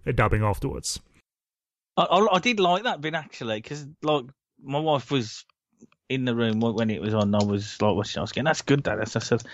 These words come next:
Speaker 2: nice little scene, that is, showing them doing the, the, the post dubbing, whi-, which is how they, they did it for years, and still sync sound.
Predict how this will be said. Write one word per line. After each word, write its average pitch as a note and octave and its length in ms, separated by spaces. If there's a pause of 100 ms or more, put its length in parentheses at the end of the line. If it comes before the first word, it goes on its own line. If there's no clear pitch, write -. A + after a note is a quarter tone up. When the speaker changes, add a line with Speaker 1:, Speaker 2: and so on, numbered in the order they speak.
(260)
Speaker 2:
nice C#3+ 260
little C3 200
scene, A#2 320
that F#2+ 180
is, F#2+ 60
showing A2 280
them G#2 160
doing G#2+ 300
the, G#2+ 400 (100)
the, A2+ 120
the G#2+ 300
post G#2 400
dubbing, F#2 320 (720)
whi-, A#2 140
which A2 200
is A2 100
how G2+ 140
they, G2+ 140 (240)
they G2 120
did G2 140
it - 140
for - 80
years, F2+ 320
and G#2+ 100
still G2 200
sync F#2+ 340
sound. F#2 340